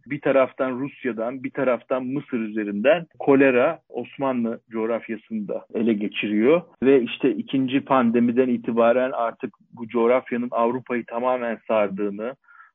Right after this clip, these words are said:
hatta Amerika'ya taşındığını, üçüncü ve dördüncü pandemilerin çok yoğun şekilde bütün dünyayı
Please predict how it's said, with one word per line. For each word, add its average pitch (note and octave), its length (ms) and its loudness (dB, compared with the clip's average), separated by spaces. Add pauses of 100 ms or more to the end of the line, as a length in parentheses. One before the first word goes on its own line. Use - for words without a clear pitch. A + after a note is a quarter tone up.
hatta B2+ 540 4 (100)
Amerika'ya A#2+ 720 -2 (180)
taşındığını, G#2 840 -6 (220)
üçüncü C3 680 0
ve A#2+ 220 0
dördüncü A#2+ 760 2 (200)
pandemilerin A#2 920 2 (420)
çok B2+ 260 -2
yoğun B2+ 500 4 (120)
şekilde G#2+ 720 -2 (100)
bütün C3+ 460 0
dünyayı G#2+ 600 6